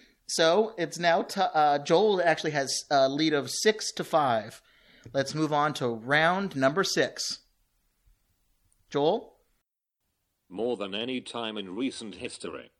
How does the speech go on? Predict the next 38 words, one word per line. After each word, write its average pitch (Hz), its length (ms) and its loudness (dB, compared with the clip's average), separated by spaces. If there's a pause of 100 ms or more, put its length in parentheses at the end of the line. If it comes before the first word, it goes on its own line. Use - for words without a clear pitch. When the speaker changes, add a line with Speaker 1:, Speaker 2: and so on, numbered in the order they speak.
(100)
Speaker 2:
America's 107 680 -6
destiny 117 580 -8
is 127 120 -10
not 160 240 -6
of 107 120 -8
our 107 280 -6
own 113 240 -6
choosing. 80 560 -10 (240)
We 120 140 -4
did 135 240 -4
not 127 220 -6
seek - 380 -8
nor 113 180 -8
did 90 240 -8
we 90 160 -6
provoke 107 440 -6
an 104 100 -8
assault 117 420 -8
on 104 120 -6
our 123 280 -6
freedom 135 400 -4
and 117 100 -10
our 123 240 -6
way 107 240 -4
of 82 180 -10
life. 78 560 -12 (500)
We 98 160 -8
did 120 220 -6
not 131 260 -8
expect - 500 -10
nor 110 200 -8
did 101 220 -10
we 98 140 -6
invite 95 420 -8
a 143 60 -8
confrontation 117 1000 -8
with 113 140 -6
evil, 90 560 -8